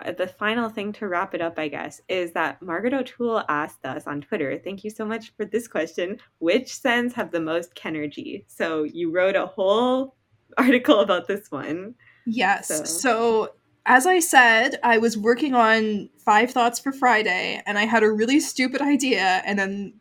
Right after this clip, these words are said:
Speaker 2: the Tarasenko signing broke, and I was like, "This looks even stupider now."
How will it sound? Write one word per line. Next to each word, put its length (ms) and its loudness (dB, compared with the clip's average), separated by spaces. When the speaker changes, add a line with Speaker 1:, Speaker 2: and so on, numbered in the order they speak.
Speaker 2:
the 180 0
Tarasenko 560 0
signing 360 -2
broke, 280 -4
and 120 -6
I 80 -4
was 100 -4
like, 220 -2
"This 180 0
looks 220 0
even 260 0
stupider 460 -4
now." 400 -4